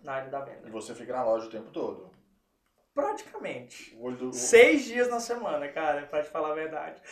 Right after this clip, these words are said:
Speaker 1: Principalmente agora nessa pandemia. É tentar recuperar de todas as maneiras possíveis.
Speaker 2: E você tinha falado que você não,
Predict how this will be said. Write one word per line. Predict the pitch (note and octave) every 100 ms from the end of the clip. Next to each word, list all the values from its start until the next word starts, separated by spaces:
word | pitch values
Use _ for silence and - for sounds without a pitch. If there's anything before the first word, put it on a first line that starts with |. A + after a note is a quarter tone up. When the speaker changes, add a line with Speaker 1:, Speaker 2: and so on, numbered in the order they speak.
| - _
Speaker 1:
Principalmente | B3 C#4 - D4 C#4+ C4+ -
agora | B3 B3 B3
nessa | B3 B3 A#3+
pandemia. | A#3 A#3 B3 G#3+ E3 G3 - G3 - - - -
É | G#3 G#3+
tentar | A#3+ A#3 A#3
recuperar | A3+ A#3 - A3+ A3 G#3+
de |
todas | - A3 A#3
as | A#3 A3+
maneiras | A3+ F3+ D3+ D#3
possíveis. | F#3 - D3+ C3 C3 C3 - _ _ _ _ _ _ -
Speaker 2:
E | D#3+ D#3
você | E3+ G3+ G3+
tinha | G3+
falado | F3+ E3 - -
que | F3
você | F3 F3
não, | E3+ F3+